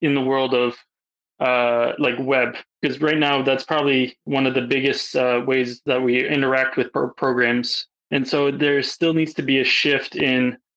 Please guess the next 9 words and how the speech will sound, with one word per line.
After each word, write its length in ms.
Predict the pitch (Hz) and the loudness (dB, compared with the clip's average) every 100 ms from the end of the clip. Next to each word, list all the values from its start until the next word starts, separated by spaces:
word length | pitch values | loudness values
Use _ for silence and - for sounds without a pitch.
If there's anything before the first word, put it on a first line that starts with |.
| - | -4
towards 800 | - 139 135 147 151 143 - - - | -2 -2 0 0 0 -2 -6 -10 -2
that 340 | 127 127 - | 0 0 -2
user 680 | 156 135 127 131 127 120 - _ 156 | -2 0 2 2 2 0 -6 _ 0
interface 520 | 143 - 123 120 - - | 0 2 0 -2 -6 -2
in 160 | 131 | 0
the 100 | 127 | 0
virtual 380 | 123 127 120 127 | 0 -2 0 0
world. 240 | 117 120 | 0 0
Uh, 140 | 139 | -2